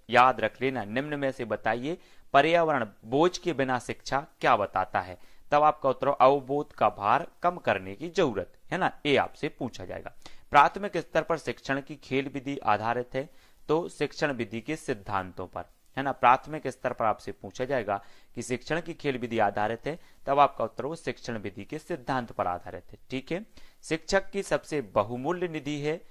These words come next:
उसकी छात्रों का विश्वास, ये चीज आपको याद रख लेनी है। शिक्षक की सबसे बहुमूल्य निधि मानी जाती है छात्रों का विश्वास। परियोजना विधि के छह मुख्य सोपान कौन से हैं, आप लोगों ने पढ़े हैं।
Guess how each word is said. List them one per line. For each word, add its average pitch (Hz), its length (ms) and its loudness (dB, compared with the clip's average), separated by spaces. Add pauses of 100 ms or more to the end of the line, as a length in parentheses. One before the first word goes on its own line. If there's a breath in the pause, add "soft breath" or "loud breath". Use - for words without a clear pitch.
(180 soft breath)
उसकी 165 500 -4 (280 soft breath)
छात्रों 113 480 0
का 139 140 -4
विश्वास, 98 680 -2 (160)
ये 151 100 -2
चीज 127 240 -4
आपको 107 300 0
याद 95 220 -4
रख 92 180 -12
लेनी 120 140 -6
है। 135 60 -6
शिक्षक - 440 -10
की 120 100 -10
सबसे - 340 -8
बहुमूल्य 123 560 -6
निधि 110 300 -8
मानी 95 280 -10
जाती 120 320 -10
है 104 120 -10 (340 soft breath)
छात्रों 101 380 -2
का 143 120 -2
विश्वास। 98 640 -6 (360 soft breath)
परियोजना 175 460 2
विधि 151 280 -2
के 156 160 -6
छह 147 280 0
मुख्य 143 300 -6
सोपान 127 480 -4
कौन 104 220 -8
से 101 180 -12
हैं, 90 260 -16
आप 107 220 0
लोगों 101 180 -4
ने 95 100 -10
पढ़े 107 280 -2
हैं। 98 180 -12